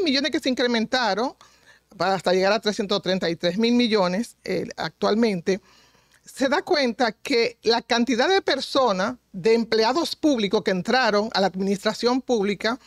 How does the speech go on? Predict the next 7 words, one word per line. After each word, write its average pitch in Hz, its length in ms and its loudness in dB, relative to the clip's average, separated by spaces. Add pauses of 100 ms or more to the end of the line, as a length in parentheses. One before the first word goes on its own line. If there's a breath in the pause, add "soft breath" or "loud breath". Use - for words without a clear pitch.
(500 loud breath)
fueron... 277 540 2 (220)
Eh, 202 260 2
ciento 190 540 -2
tres - 320 -8
mil. 185 480 -2 (240)
Eh, 175 280 -6
eh, 170 420 -6